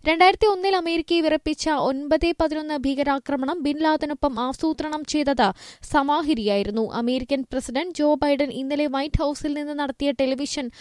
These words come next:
അഭിസംബോധനയിലാണ് വിവരം പുറത്തുവിട്ടത്. അമേരിക്ക നീതി നടപ്പാക്കിയെന്നായിരുന്നു അദ്ദേഹത്തിന്റെ ആദ്യ പ്രഖ്യാപനം. മറ്റാർക്കും ജീവഹാനി സംഭവിച്ചിട്ടില്ല എന്നും കാര്യമായ കേടുപാടുകൾ വസതിക്ക് പോലും ഉണ്ടായില്ലെന്നും അദ്ദേഹം വ്യക്തമാക്കി.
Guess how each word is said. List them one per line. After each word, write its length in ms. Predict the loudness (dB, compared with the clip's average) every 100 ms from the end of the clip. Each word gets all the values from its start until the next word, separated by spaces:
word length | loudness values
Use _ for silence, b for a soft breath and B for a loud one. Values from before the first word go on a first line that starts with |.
| B B 0
അഭിസംബോധനയിലാണ് 1000 | 2 0 0 0 0 2 0 2 2 2
വിവരം 320 | 2 0 0
പുറത്തുവിട്ടത്. 600 | 2 0 2 0 2 4 2 0 B B 0
അമേരിക്ക 320 | 2 2 2 2 0
നീതി 380 | 0 -2 0 2
നടപ്പാക്കിയെന്നായിരുന്നു 880 | 4 2 2 0 2 2 2 2 2
അദ്ദേഹത്തിന്റെ 520 | 2 2 0 0 0 -2 0
ആദ്യ 280 | 0 0 0
പ്രഖ്യാപനം. 680 | 0 0 0 2 2 -2 -4 B B B
മറ്റാർക്കും 520 | 2 6 6 6 0
ജീവഹാനി 560 | -2 2 2 2 0 0
സംഭവിച്ചിട്ടില്ല 760 | 0 2 2 0 -2 0 2 4
എന്നും 240 | 2 0 4
കാര്യമായ 320 | 6 6 4 2 2 0
കേടുപാടുകൾ 680 | 0 0 0 0 -2 0 0
വസതിക്ക് 500 | 0 -2 -4 -4 -4
പോലും 240 | -2 -2 -2
ഉണ്ടായില്ലെന്നും 540 | 0 0 0 -4 -4
അദ്ദേഹം 320 | -2 -2 -2 -4
വ്യക്തമാക്കി. 640 | -4 -4 -4 -6 -6